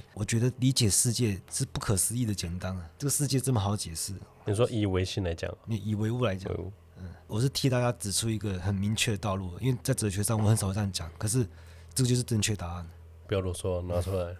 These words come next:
Speaker 1: 啊，答案就是因为一开始并不是什么都没有啊，而是有一个它少于无的东西，比虚无还少，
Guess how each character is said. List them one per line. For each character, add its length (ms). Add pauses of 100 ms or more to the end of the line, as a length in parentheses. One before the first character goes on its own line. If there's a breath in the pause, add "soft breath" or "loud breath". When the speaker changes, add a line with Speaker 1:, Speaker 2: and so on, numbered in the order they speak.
(140)
Speaker 1:
啊， 280
答 100
案 100
就 80
是 120
因 160
为 120
一 120
开 180
始 140
并 240
不 120
是 140
什 180
么 80
都 120
没 220
有 100
啊， 180 (240)
而 100
是 200
有 100
一 120
个 300
它 160
少 460
于 160
无 220
的 100
东 200
西， 300 (480)
比 140
虚 240
无 140
还 180
少， 320